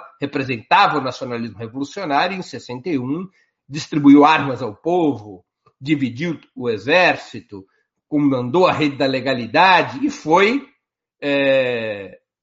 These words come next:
passado para trás quando João Goulart, o P S D, e com o apoio do P C B, diga-se de passagem, fazem o acordo do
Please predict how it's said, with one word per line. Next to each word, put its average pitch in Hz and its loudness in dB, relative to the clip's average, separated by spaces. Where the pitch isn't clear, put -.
passado 170 0
para 196 2
trás 208 2
quando 214 0
João 165 0
Goulart, 196 2
o 135 -8
P 135 -2
S 156 -2
D, 180 -2
e 143 -6
com 190 -4
o 208 6
apoio 262 4
do 139 -8
P 151 -6
C 160 -8
B, 139 -8
diga-se 143 -10
de 139 -20
passagem, 185 -6
fazem 208 0
o 202 -2
acordo 175 -6
do 165 -12